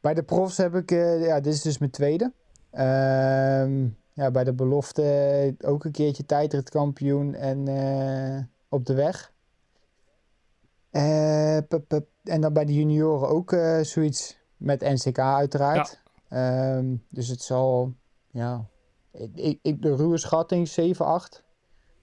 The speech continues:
Speaker 1: Ja, dan, dan moet
Speaker 2: Kijk.
Speaker 1: ik mijn zusje wel voorbij zijn, want er zijn geen acht categorieën, eh, bij de, bij de jeugd.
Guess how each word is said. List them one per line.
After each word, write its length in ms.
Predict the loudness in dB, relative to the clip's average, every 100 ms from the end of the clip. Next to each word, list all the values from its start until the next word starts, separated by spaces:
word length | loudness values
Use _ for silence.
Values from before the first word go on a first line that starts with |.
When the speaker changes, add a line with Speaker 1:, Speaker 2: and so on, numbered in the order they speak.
| _ _ _ _ _ _
Speaker 1:
Ja, 140 | -2
dan, 240 | 0 0 2
dan 120 | 2
moet 80 | 2
Speaker 2:
Kijk. 120 | 0
Speaker 1:
ik 60 |
mijn 120 | 0 2
zusje 260 | 0 2
wel 120 | 0
voorbij 340 | 0 0 2 2
zijn, 200 | 2 0
want 160 | 0
er 60 | -2
zijn 220 | 0 -2
geen 200 | -2 -4
acht 180 | -4 -4
categorieën, 680 | -4 -2 -2 -2 -2 0 0
eh, 460 | 0 0 0 -2 -6 -10 _ _
bij 240 | -10 -6 -4
de, 220 | -4 -2
bij 120 | -2
de 100 | -2
jeugd. 460 | -2 -2 -4 -10